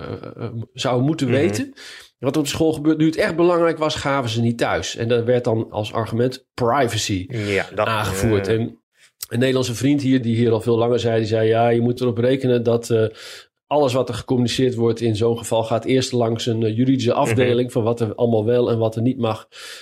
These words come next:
Speaker 1: Maar het is hier, eh, het bleef nog lang onrustig op, op de middelbare school, kan ik je
Speaker 2: Ja.
Speaker 1: vertellen. Want, eh, ja, dit heeft er toch wel behoorlijk ingehakt.
Speaker 2: Ja, dat geloof-, en bij je, bij je zoon, met zijn, eh, klasgenoten, praat hij er ook over. Vinden ze het allemaal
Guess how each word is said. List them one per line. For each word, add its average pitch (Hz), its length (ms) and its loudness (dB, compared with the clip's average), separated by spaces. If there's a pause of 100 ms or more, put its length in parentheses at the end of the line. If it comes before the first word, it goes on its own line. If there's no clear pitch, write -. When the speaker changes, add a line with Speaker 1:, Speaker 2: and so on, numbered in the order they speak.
Speaker 1:
Maar - 280 0
het - 120 0
is 147 100 -6
hier, 156 280 2
eh, 90 240 0
het 139 120 0
bleef 156 180 2
nog 156 120 -6
lang 185 180 2
onrustig 170 600 2
op, - 200 -4
op 107 200 -8
de 113 100 -2
middelbare 107 340 0
school, 107 240 -2
kan 104 160 -2
ik 98 60 -6
je - 120 -12
Speaker 2:
Ja. 127 80 2
Speaker 1:
vertellen. 95 320 0
Want, 104 240 -10
eh, 110 220 -4 (420)
ja, 101 140 -2
dit 123 180 -8
heeft 139 160 -2
er - 80 -12
toch 147 140 -4
wel 147 120 0
behoorlijk 151 360 0
ingehakt. 120 440 0
Speaker 2:
Ja, 147 120 2
dat 113 140 0
geloof-, 156 160 2
en 151 160 0
bij 147 160 2
je, 135 240 -2
bij 139 140 -2
je 135 80 0
zoon, 135 340 2 (280)
met 117 200 -4
zijn, 107 240 0
eh, 104 140 0
klasgenoten, 113 560 0
praat 117 220 -4
hij 113 80 -8
er 104 100 -2
ook 95 120 -6
over. 95 300 -6
Vinden 120 400 -6
ze 110 60 -10
het - 20 -12
allemaal 110 180 -2